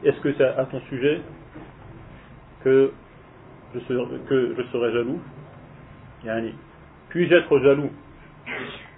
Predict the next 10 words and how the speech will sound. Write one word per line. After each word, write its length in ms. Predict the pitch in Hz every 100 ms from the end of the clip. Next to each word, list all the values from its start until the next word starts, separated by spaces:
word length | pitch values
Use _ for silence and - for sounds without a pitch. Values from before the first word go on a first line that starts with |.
| - - -
te 80 | 143
concernant, 640 | 151 143 131 131 127 - -
ô 100 | 127
prophète 380 | 127 123 123 113
d'Allah ? 240 | 110 107 98 - - - - - - - - - - - - - - - - - - - - - - - - - - - - - - 139
Voilà 160 | 175
donc 160 | 185 180
concernant 360 | 165 170 165
le 100 | 165
fait 220 | 160 180